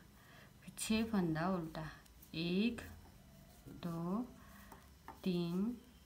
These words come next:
चार, पाँच, छः, फिर ये दो फंदा सीधा, एक, दो, फिर as it is रॉन्ग साइड पे उल्टा। देखिए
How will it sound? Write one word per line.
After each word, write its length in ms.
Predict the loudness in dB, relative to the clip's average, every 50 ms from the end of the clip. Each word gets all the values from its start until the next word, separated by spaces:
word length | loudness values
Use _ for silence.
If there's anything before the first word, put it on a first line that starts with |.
| -20 -20 -20 -20 -20 -20 -20 -20 -20 -20 -20 -16 -14
चार, 560 | -8 -4 -2 -2 0 0 0 0 0 0 -2 -4 -8 -12 -18 -20 -20 -20 -20 -20 -20 -20 -20 -20 -20 -20 -20 -20 -20 -20 -20 -12 -4 -2
पाँच, 560 | 0 2 2 2 2 0 0 0 -2 -4 -8 -12 -14 -16 -20 -20 -20 -20 -20 -18 -18 -18 -18 -16 -14 -14 -14 -14 -16 -16 -14 -12 -10
छः, 260 | -6 -4 -2 -2 -2 -2 -4 -8 -10 -12 -12 -14 -14 -14 -14 -14 -8 -6
फिर 140 | -4 -2 -2
ये 100 | -2 -2 0 0
दो 160 | 0 2 0 0 0
फंदा 380 | 0 2 2 2 2 2 2 0 0 -2 -6
सीधा, 360 | -8 -10 -8 -8 -8 -8 -8 -10 -14 -20 -20 -20 -20 -20 -20 -20 -20 -20 -20 -20 -20 -20 -20 -20 -20 -20 -20 -20 -20 -20 -20 -20 -16 -12 -8
एक, 380 | -8 -6 -6 -6 -6 -8 -8 -12 -16 -16 -18 -20 -20 -20 -20 -20 -20 -20 -20 -20 -20 -16 -14
दो, 120 | -14 -12 -12 -14 -14 -16 -8
फिर 240 | -6 -6 -6 -6 -6 -4 0
as 200 | 0 2 2 0
it 200 | -2 -2 -2 0
is 240 | 0 0 0 0 -2
रॉन्ग 220 | -2 -2 -2 -4 -4
साइड 200 | -4 -6 -6 -6 -4 -2
पे 140 | 0 0 0 0 -2 -2
उल्टा। 340 | -4 -2 -4 -4 -8 -8 -10 -10 -10 -14 -18 -20 -20 -20 -20 -20 -20 -20 -20 -20 -20 -20 -20 -20 -20 -8 -4
देखिए 420 | -2 -2 2 4 6 8 8 8